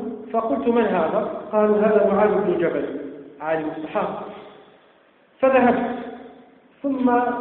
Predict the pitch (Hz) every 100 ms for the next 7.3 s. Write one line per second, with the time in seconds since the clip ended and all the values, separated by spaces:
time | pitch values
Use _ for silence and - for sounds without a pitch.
0 | 247 233 214 208 269 277 277 - - -
1 | - - - - 226 233 233 262 262 226
2 | 214 220 262 226 202 202 185 - - -
3 | - - - - - - - 190 180 170
4 | 220 220 202 165 156 - - - - 240
5 | 240 226 247 233 254 226 226 226 - 233
6 | 254 247 233 233 233 226 233 226 - 214
7 | 202 - -